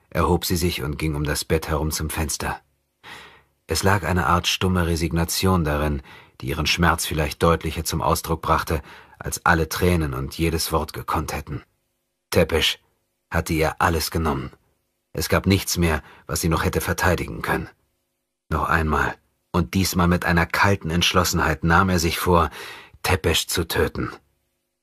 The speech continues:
Maria starrte weiter aus dem Fenster auf den Hof hinab. Der Gitterkäfig mit Domenikus hing fast in gerader Linie unter dem Fenster auf der anderen Seite des Hofes. André bezweifelte, dass ihr Sehvermögen ausreichte, um jetzt mehr als Dunkelheit und Schatten dort unten zu erkennen,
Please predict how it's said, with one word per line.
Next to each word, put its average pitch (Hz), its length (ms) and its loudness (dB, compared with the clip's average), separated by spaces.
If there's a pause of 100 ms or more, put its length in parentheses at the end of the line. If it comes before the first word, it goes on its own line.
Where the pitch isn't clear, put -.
(280)
Maria 82 500 -2 (260)
starrte 80 340 -2
weiter 87 280 2
aus 73 120 -6
dem 78 120 -2
Fenster 80 380 -2
auf - 80 -8
den 76 220 -4
Hof 80 160 -2
hinab. 71 360 -4 (640)
Der 92 120 4
Gitterkäfig 82 720 0
mit 73 160 -2
Domenikus 85 600 2
hing 87 200 0
fast - 260 -2
in 82 140 -2
gerader 82 340 4
Linie 85 320 2
unter 82 200 0
dem 80 160 0
Fenster 85 440 0
auf 53 120 -6
der - 180 -2
anderen 76 340 2
Seite 76 280 0
des 82 240 -2
Hofes. - 480 -2 (800)
André 80 300 2
bezweifelte, 82 640 2
dass 65 220 -4
ihr 67 100 -4
Sehvermögen 76 580 0
ausreichte, 69 580 -2
um 69 80 -4
jetzt 80 320 0
mehr 78 260 2
als 65 160 -6
Dunkelheit 73 540 0
und 64 120 -4
Schatten 82 320 -2
dort 60 220 -4
unten 69 220 -6
zu - 160 -4
erkennen, 65 420 -2